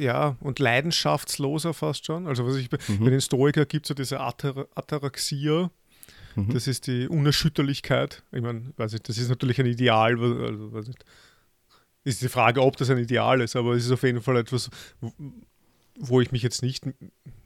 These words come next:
Speaker 1: weiß nicht, mit einbeziehen würde. Also ich glaube jetzt nicht, dass ich komplett unerschütterlich bin, aber man ist um einiges unerschütterlicher als in der Jugend.
Speaker 2: Mhm.
Speaker 1: Also auf jeden Fall. Ähm,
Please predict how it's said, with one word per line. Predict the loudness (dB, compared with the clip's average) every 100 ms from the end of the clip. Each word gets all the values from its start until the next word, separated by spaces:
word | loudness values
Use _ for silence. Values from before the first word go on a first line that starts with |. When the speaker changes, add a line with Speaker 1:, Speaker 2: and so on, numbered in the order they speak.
| _ _ _ _ _
Speaker 1:
weiß | -16 -10
nicht, | -10 -12 -16
mit | -12 -8 -6
einbeziehen | -6 -6 -10 -12 _ _ _ _ _ _ _ -12 -4 -2 0
würde. | 0 2
Also | 2 0
ich | -2 -4 _ -20 -14 2
glaube | 4 6
jetzt | 4
nicht, | 0
dass | 0 -2
ich | 0
komplett | 0 0 -2
unerschütterlich | 0 0 0 -2 0 -2 -2
bin, | 0
aber | 0 0
man | -2
ist | -2
um | -2
einiges | 0 0 2 2 0 -2
unerschütterlicher | -4 -2 -2 -4 -6 -4 -6 -6 -6 -6
als | -6 -6 -6 -10 -16 _ _ _ _
in | -4
der | -2
Jugend. | 0 0 0 -2 -6 _ _ _ _ _ -10 -4
Speaker 2:
Mhm. | -2 0
Speaker 1:
Also | -2
auf | -2
jeden | 0 0 -2
Fall. | -4 -4 -4 _ _ _ _ _ _ _ -12
Ähm, | -10 -10 -12